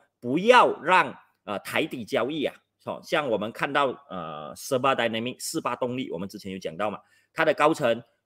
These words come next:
本来被控上法庭了，因为提成假的报告，最后是怎样解决的？撤案哦。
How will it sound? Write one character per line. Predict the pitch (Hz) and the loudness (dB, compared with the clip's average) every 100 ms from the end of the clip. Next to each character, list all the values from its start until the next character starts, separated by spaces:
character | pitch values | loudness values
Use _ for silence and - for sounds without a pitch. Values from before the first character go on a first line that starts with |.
| _ - _ _ _ | _ -20 _ _ _
本 | 127 | 2
来 | 117 | 4
被 | 143 170 | 4 2
控 | 175 | 2
上 | 165 151 | -2 0
法 | 98 | -2
庭 | 90 101 | -2 -4
了， | 104 | -6
因 | 123 | -4
为 | 139 | -6
提 | - 113 | -6 -10
成 | 101 98 | -8 -8
假 | 101 90 64 | -4 -4 -2
的 | 92 87 | -2 -2
报 | 113 110 | -2 -2
告， | 113 | 0
最 | 110 220 | 0 2
后 | 214 | 2
是 | 220 | 2
怎 | 135 | 0
样 | |
解 | 156 110 | 0 -4
决 | 98 | -2
的？ | 95 - _ _ | -4 -6 _ _
撤 | - 254 185 | -2 2 2
案 | 202 165 | 2 0
哦。 | 120 | -2